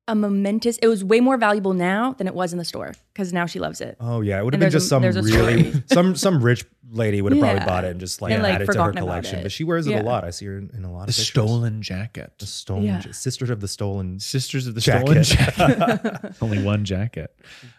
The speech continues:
Speaker 3: Um, all right, here, well, let's do one more burning
Speaker 2: Yeah, give us a
Speaker 3: question.
Speaker 2: burning question.
Speaker 3: Um, and this is a really important
Speaker 2: Oh wait, you know the best day ever I had. I can't talk about because it's one of the projects I'm working on.
Speaker 3: Oh,
Speaker 2: I can't,
Speaker 3: really?
Speaker 2: I can't say it. I can't talk about it
Speaker 3: But you
Speaker 2: publicly.
Speaker 3: worked, it was the day you worked on the project?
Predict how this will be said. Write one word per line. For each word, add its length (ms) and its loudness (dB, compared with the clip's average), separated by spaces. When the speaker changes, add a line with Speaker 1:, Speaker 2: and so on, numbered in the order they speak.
Speaker 3:
Um, 420 4
all 120 4
right, 100 6
here, 120 2
well, 80 4
let's 120 0
do 160 4
one 220 0
more 160 2
burning 220 2
Speaker 2:
Yeah, 100 2
give 80 2
us 80 0
a 60 -6
Speaker 3:
question. 120 2
Speaker 2:
burning 180 0
question. 360 -12
Speaker 3:
Um, 560 2
and 160 0
this 160 0
is 120 -4
a 60 -2
really 380 -2
important 340 0
Speaker 2:
Oh 140 8
wait, 220 6
you 120 2
know 220 4
the 160 -2
best 340 0
day 140 0
ever 240 0
I 120 -2
had. 340 -8
I 80 6
can't 200 0
talk 300 -8
about 320 0
because 240 -12
it's 300 -14
one 100 -6
of 60 -2
the 40 -6
projects 380 -4
I'm 100 -2
working 280 -6
on. 100 -2
Speaker 3:
Oh, 40 6
Speaker 2:
I 40 6
can't, 100 6
Speaker 3:
really? 320 6
Speaker 2:
I 60 -4
can't 240 -2
say 260 -2
it. 140 -4
I 60 -2
can't 260 -2
talk 300 -4
about 240 -2
it 60 -14
Speaker 3:
But 80 8
you 60 8
Speaker 2:
publicly. 100 6
Speaker 3:
worked, 120 0
it 40 4
was 100 4
the 60 -2
day 120 4
you 80 2
worked 160 -4
on 60 -4
the 80 -4
project? 320 -10